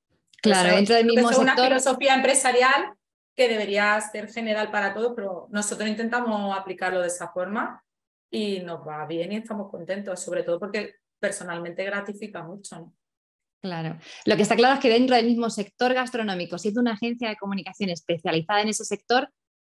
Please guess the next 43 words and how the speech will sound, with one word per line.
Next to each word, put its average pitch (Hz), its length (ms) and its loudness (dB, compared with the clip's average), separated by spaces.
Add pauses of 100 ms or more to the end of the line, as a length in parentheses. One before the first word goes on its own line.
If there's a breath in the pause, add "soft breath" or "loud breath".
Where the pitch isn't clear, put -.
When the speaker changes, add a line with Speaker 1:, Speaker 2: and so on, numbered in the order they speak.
Speaker 1:
el 190 200 4
trabajo 190 480 0
puede 190 220 -2
variar 190 480 -4
inmensamente 202 840 -6
dependiendo 170 540 -4
de 156 80 -4
lo 151 140 -6
que 160 120 -8
necesite, 165 560 -4
del 156 140 -2
Speaker 2:
Total. 170 160 -6
Speaker 1:
tipo 170 280 -2
de 180 140 2
cliente, 170 760 2 (220)
del 190 260 4
momento 196 480 2
Speaker 2:
Total. 226 60 4
Speaker 1:
de 214 80 2
la, 196 80 2
ahora 196 320 -2
quiero 208 160 -4
una 190 120 -6
cosa 196 200 -10
a 165 40 -10
corto 202 300 -4
plazo, 214 480 0
o 214 120 0
lo 208 100 2
que 196 80 -4
tú 185 100 -6
decías 170 400 -6
con 170 160 -6
las 165 140 -4
instituciones, 240 720 0 (260)
algo 185 320 2
más 185 300 0
que 170 120 -4
se 175 120 -6
va 170 120 2
a 160 40 0
ver 175 260 0
Speaker 2:
Mm. - 120 -16